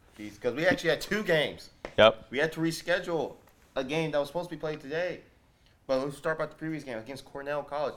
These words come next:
Speaker 1: A K A
Speaker 2: Mm-hmm.
Speaker 1: Corn R six. Yes, I can say that because that's their name. It's Corn R six.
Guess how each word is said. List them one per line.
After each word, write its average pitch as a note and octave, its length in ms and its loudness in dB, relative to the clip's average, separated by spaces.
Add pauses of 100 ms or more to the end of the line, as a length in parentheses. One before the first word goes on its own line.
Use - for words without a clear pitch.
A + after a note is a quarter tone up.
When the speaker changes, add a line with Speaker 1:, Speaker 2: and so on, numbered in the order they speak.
Speaker 1:
A - 40 -10
K G#2 60 -2
A - 20 0 (180)
Speaker 2:
Mm-hmm. - 140 -18
Speaker 1:
Corn C#3 180 -8
R C3+ 120 -8
six. - 440 -14 (320)
Yes, C3+ 420 2
I G#2+ 100 -2
can G#2+ 160 -12
say C#3 180 -4
that C3+ 220 -2
because E2+ 240 -14
that's F2 140 -20
their G#2 120 -8
name. B2 320 -6
It's - 120 -20
Corn F2 300 -16
R F2 120 -10
six. - 460 -8